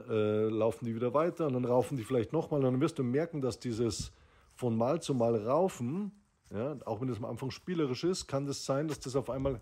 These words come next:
heftiger wird. Ja. Der knurrt auf einmal mehr, der, du merkst so richtig, der geht hoch und da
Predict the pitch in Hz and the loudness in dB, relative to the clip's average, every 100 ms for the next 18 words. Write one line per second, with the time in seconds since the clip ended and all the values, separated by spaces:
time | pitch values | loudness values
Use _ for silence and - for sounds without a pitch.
0 | - - 185 123 92 87 - - 95 127 | -4 -2 0 -2 -6 -8 -12 -10 -6 -4
1 | 117 156 175 190 139 123 131 131 131 127 | -2 4 4 4 0 0 -4 -2 -2 -2
2 | 123 127 - - - - - _ _ 117 | 0 -2 -4 -20 -20 -20 -20 _ _ 4
3 | 113 110 123 131 143 143 147 156 147 - | 4 2 0 0 0 -2 -2 0 -4 0
4 | 135 117 123 143 170 - 135 123 117 120 | 0 0 -2 0 0 -2 -6 -2 0 2
5 | 151 | 2